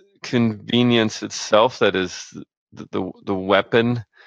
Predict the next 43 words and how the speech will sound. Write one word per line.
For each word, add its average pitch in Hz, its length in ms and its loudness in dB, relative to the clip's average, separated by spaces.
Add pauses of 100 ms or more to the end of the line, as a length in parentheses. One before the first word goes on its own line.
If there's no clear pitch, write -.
(300)
that 98 420 2
leads 107 600 0
us 117 220 2
to 123 180 -2
allow 110 300 4
our 110 120 2
attention 113 540 -2
to - 140 -14
be, 113 280 -4
to 117 140 -12
be 113 160 -4
sucked - 320 -2
away. 117 360 2
Uh, 110 180 0
you 117 80 0
know, 104 200 2 (520)
you - 180 -4
sort 147 260 -2
of 104 220 -4 (280)
lose 107 560 0 (260)
willpower. 101 840 4
It, 90 220 -6
it - 120 -6
becomes 101 540 0
just - 340 -6 (720)
so 202 60 0
much 196 180 0
easier 123 380 4
to 101 60 2
sit 120 220 0
around, 107 480 2
uh, 92 300 0
kind 104 180 -2
of 90 80 -4
do 101 140 -2
nothing. 95 500 0 (600)
And 110 120 0
so 127 120 0
it's - 80 -2
kind 131 140 2
of 110 60 4
a 104 60 2
combination. 104 920 0